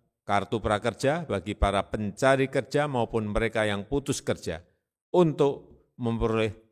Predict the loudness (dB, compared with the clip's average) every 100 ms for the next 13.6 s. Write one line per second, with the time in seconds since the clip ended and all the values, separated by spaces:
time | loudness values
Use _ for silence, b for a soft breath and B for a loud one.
0 | _ _ -14 -10 2 4 4 4 4 4
1 | 4 4 0 -4 -4 2 2 2 -2 -4
2 | 0 0 2 0 -2 _ _ _ -4 -2
3 | 2 0 0 -2 0 0 0 -2 -4 -4
4 | -8 -12 _ _ _ _ _ _ _ _
5 | _ _ _ _ _ _ _ _ _ _
6 | _ 0 4 4 6 6 6 6 4 0
7 | -8 -6 0 0 2 2 2 4 8 8
8 | 10 4 4 2 0 2 0 -4 -8 -12
9 | _ _ _ _ _ -2 4 6 8 6
10 | 4 2 -2 -8 -16 -20 _ -8 -2 0
11 | 4 2 2 2 2 4 2 2 2 0
12 | 0 -2 -2 -4 -2 -4 -4 -4 0 0
13 | -2 -4 -6 -2 -2 -4